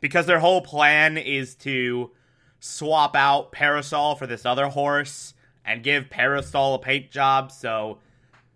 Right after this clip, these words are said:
Parasol looks like this nothing horse, and this nothing horse looks like Parasol. That way, they can bet all the money on the nothing horse that's actually Parasol and win.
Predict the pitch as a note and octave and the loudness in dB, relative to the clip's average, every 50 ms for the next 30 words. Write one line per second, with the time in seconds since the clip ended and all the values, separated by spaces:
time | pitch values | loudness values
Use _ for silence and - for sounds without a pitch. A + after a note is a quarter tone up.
0 | _ _ - - - - - C3+ B2+ C3+ C#3+ C#3 C#3 - D#3 D3+ D3 C#3+ C#3+ C3 | _ _ -20 -20 -20 -10 -2 2 2 2 2 0 -2 -2 2 2 2 2 2 0
1 | C3 C3 C3 - C3+ B2+ B2 - - A#2+ A#2+ - - B2 B2 B2 - C#3 C#3 C#3 | -4 -6 -6 -4 -4 -4 -4 -6 -10 -12 -12 -10 -8 -4 -4 -4 -4 -4 -6 -4
2 | C3 C3 C3+ C3+ C3+ C#3 C3+ C3+ A#2 A2+ A2+ - - - A2+ A#2 A#2+ - B2 B2 | -2 0 0 0 0 -2 -4 -6 -10 -12 -12 -14 -12 -10 -8 -8 -6 -6 -6 -6
3 | A2+ C3+ C#3 B2+ A#2+ - B2+ A#2+ - - - G2+ G#2 - - A#2 A#2+ B2 B2 B2 | -4 -4 -4 -4 -6 -8 -10 -12 -12 -8 -8 -8 -8 -6 -4 -2 -2 0 -2 -4
4 | - - C#3 C#3 C#3 C3 - B2 B2 C3 - G#2+ A2+ A#2+ B2 B2 A#2+ A2+ - _ | -4 -4 -2 -2 -2 -2 -2 -2 -2 -2 -2 -4 -4 -4 -2 -2 -4 -6 -10 _
5 | _ _ _ _ _ _ _ _ _ _ _ _ _ - C#3+ C#3 C3 C3+ C#3+ C3+ | _ _ _ _ _ _ _ _ _ _ _ _ _ 0 0 0 0 0 0 0
6 | C3+ C#3 - C#3 C3+ C3+ C#3 C3+ C3 B2+ C3 C3 C3 C3 C3 C3 C3 C3 C3+ _ | 0 0 0 0 0 0 0 -2 -2 -2 -2 -2 0 0 0 -2 -2 -4 -8 _
7 | _ _ _ _ - A#2 A#2 A#2 A#2+ A#2 A#2 A#2 A2+ A2 G#2+ G#2+ _ _ _ _ | _ _ _ _ -6 -4 -2 -2 -2 -2 -2 -4 -6 -10 -18 -20 _ _ _ _
8 | _ _ _ _ _ _ _ _ _ _ _ - B2 C3+ C3 C3 C#3 C3+ - D3+ | _ _ _ _ _ _ _ _ _ _ _ -8 -6 -4 0 2 0 2 2 0
9 | C#3 B2+ B2+ C#3 C3+ C#3 C3+ C3 - B2+ A#2 - C3+ B2+ B2 B2+ - - - B2 | -2 -2 0 0 2 2 0 -2 -4 -8 -6 0 2 2 2 2 0 -6 -8 -8
10 | A2 - - B2+ B2 C3+ C#3 C#3 - D3+ C#3+ C#3+ C#3+ B2+ A#2 A#2 A2 A2 A#2 A#2+ | -6 -4 -2 0 0 0 -2 -4 -2 0 0 0 0 0 -4 -6 -6 -4 -2 0
11 | A#2+ C3 C#3+ C#3+ C#3+ | 0 0 -2 -6 -12